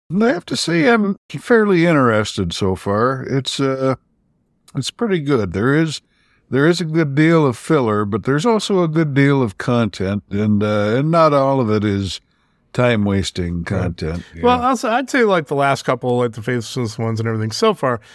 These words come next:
Speaker 2: it's, you know, the acting is all fine. Uh, there's nothing particularly embarrassing about that. You know, there's a little bit of embarrassment with the character of Camille, but on the other hand, you know,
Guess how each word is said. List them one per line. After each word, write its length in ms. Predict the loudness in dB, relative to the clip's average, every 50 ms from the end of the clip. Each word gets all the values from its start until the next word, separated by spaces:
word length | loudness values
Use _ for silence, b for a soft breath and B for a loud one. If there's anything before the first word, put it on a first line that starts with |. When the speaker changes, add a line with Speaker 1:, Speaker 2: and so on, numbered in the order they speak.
| B B B B
Speaker 2:
it's, 320 | B -2 -2 -2 -4 -10 -6 -2
you 100 | -2 0
know, 120 | 0 -2
the 180 | -2 0 0 2
acting 340 | 2 2 0 0 -2 0
is 160 | 0 0 0 2
all 180 | 2 0 0 -2
fine. 720 | -2 -2 -2 0 0 0 0 -2 -2 -2 -2 -2 -4 -4 -6 -4
Uh, 280 | -4 -2 -2 0 -2 -2
there's 220 | -2 -2 -2 0
nothing 560 | 0 0 0 0 -2 -2 -2 -2 -2 -4 -6 b b b b b b b b b -6
particularly 360 | -2 -2 -2 0 0 0 0
embarrassing 680 | 0 0 0 0 0 2 0 0 -2 -2 -4 -2 -2 -2
about 280 | -2 -2 -4 -4 -2 -2
that. 440 | 0 2 2 2 0 0 -2 -4
You 100 | -4 -4
know, 220 | -2 -2 -2 -2 -2
there's 240 | -2 -2 -2 -2 -2
a 60 | -2
little 160 | -2 -2 -2
bit 140 | -2 -2 -2
of 100 | -2 -2
embarrassment 500 | -2 -2 -2 -2 -2 -4 -4 -6 -6 -6
with 100 | -6 -6
the 80 | -8 -6
character 540 | -4 -2 -2 -2 -2 -2 -2 -2 -2 -4 -6 b b b b b b b b
of 140 | -6 -4 -4
Camille, 440 | -4 -2 -2 0 0 0 0 -2 -2
but 180 | -2 0 0
on 120 | 0 0 0
the 100 | 0 0
other 160 | 2 0 0
hand, 460 | 0 0 0 0 0 0 -2 -2 -4
you 140 | -4 -4 -2
know, 340 | 0 0 0 -2 -2 -4